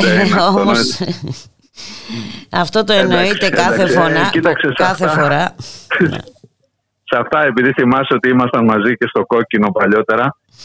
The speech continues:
Speaker 1: ε, εγώ έχω αναθεωρήσει τη στάση μου. Τώρα δεν ξέρω, πηγαίνουμε πιο μακριά την κουβέντα. Θυμάμαι να λέμε από τότε, «Μα γιατί το κουκουέ δεν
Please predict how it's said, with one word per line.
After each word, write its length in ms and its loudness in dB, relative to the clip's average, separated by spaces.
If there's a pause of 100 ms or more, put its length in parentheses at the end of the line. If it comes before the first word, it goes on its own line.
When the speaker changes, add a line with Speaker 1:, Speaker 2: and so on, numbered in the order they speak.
(240)
Speaker 1:
ε, 300 2 (140)
εγώ 220 2
έχω 200 0
αναθεωρήσει 640 2
τη 100 0
στάση 260 -2
μου. 60 2
Τώρα 180 2
δεν 100 2
ξέρω, 220 0
πηγαίνουμε 440 2
πιο 140 0
μακριά 340 2
την 100 -2
κουβέντα. 480 0 (400)
Θυμάμαι 540 0
να 160 2
λέμε 320 2
από 240 0
τότε, 520 2
«Μα 200 4
γιατί 340 2
το 120 0
κουκουέ 560 2
δεν 260 2